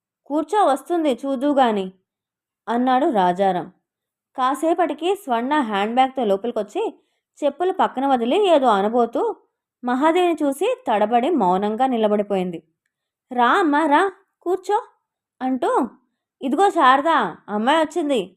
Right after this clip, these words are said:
మంచినీళ్ళు తీసుకురా," అని పిలిచారు లోపలికి వినబడేటట్టు. స్వర్ణ సీతని అక్కడ ఊహించని మహాదేవ్ కూడా అన్యమనస్కంగా లేచి నిలబడ్డాడు. "అదిగో తనే మేం దత్తత తీసుకున్న అమ్మాయి. చూసావుగా,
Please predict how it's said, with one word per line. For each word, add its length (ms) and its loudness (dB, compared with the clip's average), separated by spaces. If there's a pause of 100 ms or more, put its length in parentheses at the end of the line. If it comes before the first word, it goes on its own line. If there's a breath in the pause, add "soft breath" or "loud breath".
మంచినీళ్ళు 360 -2
తీసుకురా," 480 0 (800)
అని 140 -4
పిలిచారు 520 0
లోపలికి 500 0
వినబడేటట్టు. 760 -2 (800)
స్వర్ణ 380 -2
సీతని 400 -2
అక్కడ 240 0
ఊహించని 480 0
మహాదేవ్ 420 -2
కూడా 360 -4 (420)
అన్యమనస్కంగా 880 0
లేచి 360 2
నిలబడ్డాడు. 600 0 (840)
"అదిగో 380 -2
తనే 420 -2
మేం 220 0
దత్తత 360 0
తీసుకున్న 340 -6
అమ్మాయి. 400 -4 (560)
చూసావుగా, 580 0